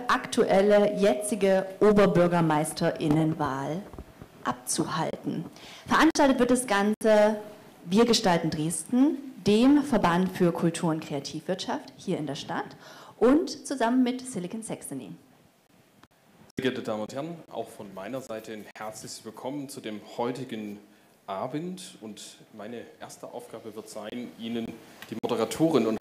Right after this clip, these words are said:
Speaker 2: Hausherrin des heutigen Abends vorstellen zu dürfen. Sie, sie ist freischaffende Musikmanagerin, ehrenamtliche Vorsitzende von Wir gestalten Dresden und heute eben ihre Expertenrolle im Bereich der Kultur- und Kreativwirtschaft da.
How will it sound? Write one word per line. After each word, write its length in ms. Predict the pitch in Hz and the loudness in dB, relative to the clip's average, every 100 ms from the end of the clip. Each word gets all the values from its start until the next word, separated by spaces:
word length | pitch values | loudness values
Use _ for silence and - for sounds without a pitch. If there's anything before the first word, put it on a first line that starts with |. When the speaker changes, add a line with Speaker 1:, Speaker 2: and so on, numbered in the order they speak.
| - | 0
Speaker 2:
Hausherrin 520 | 127 151 - 104 98 | 2 2 2 -2 -4
des 220 | 95 98 - | -4 -4 0
heutigen 420 | 107 107 107 104 | 0 0 -4 -4
Abends 440 | 95 107 107 104 | 0 0 0 -6
vorstellen 460 | - 143 - 139 131 | 2 2 4 2 0
zu 120 | 131 | 0
dürfen. 300 | 110 107 - - | -2 -2 6 6
Sie, 260 | 135 123 - - - | 6 2 0 -8 -8
sie 140 | - 131 | -4 -4
ist 120 | - | -4
freischaffende 840 | - 110 117 - 120 120 107 101 101 - | -4 0 2 0 -2 2 6 6 4 -4
Musikmanagerin, 1120 | 113 113 - - 135 127 - 117 110 113 - | 0 2 4 6 10 10 10 6 4 2 2
ehrenamtliche 680 | 120 123 123 110 104 113 110 | 6 6 6 0 -2 -4 -6
Vorsitzende 680 | - 135 139 131 - 120 113 | -6 -4 -4 -4 -2 0 0
von 260 | - 104 98 | 0 -2 0
Wir 120 | 110 | 0
gestalten 440 | 107 - 98 104 | 0 0 -2 -2
Dresden 540 | 98 107 117 - 113 - - - | -2 0 0 0 0 -2 -8 -4
und 300 | 107 - - | -4 -2 4
heute 440 | 101 113 117 101 - - - | 6 8 6 4 2 -8 -4
eben 320 | 104 104 101 - - | 0 2 2 -2 -6
ihre 180 | - - | -4 0
Expertenrolle 840 | - - - 151 - 113 95 95 95 | -2 -2 0 -2 -2 -2 0 2 2
im 240 | 110 110 | 0 0
Bereich 460 | 104 98 92 95 - | 2 2 2 2 0
der 100 | 110 | 0
Kultur- 520 | 123 117 - 98 98 | 0 -2 -2 0 0
und 140 | 120 - | -4 -4
Kreativwirtschaft 840 | - 101 - 90 92 - 110 | -4 -4 -6 -6 -6 -6 -8
da. 80 | - | -10